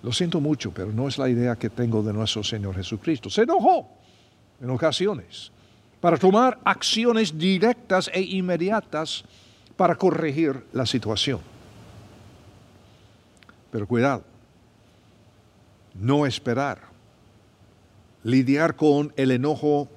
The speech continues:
ahora mismo, antes de que se ponga el sol, dice Pablo.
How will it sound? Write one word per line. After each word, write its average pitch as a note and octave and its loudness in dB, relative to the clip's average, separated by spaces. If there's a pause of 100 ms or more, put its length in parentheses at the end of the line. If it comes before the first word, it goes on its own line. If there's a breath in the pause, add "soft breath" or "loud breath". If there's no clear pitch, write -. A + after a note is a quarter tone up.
ahora B2+ 2
mismo, - -4 (1120)
antes E3 2
de D3+ 0
que D#3 -2
se C3+ -2
ponga B2+ -2
el A2+ 0
sol, A#2 0 (340)
dice F#2+ -4
Pablo. - -6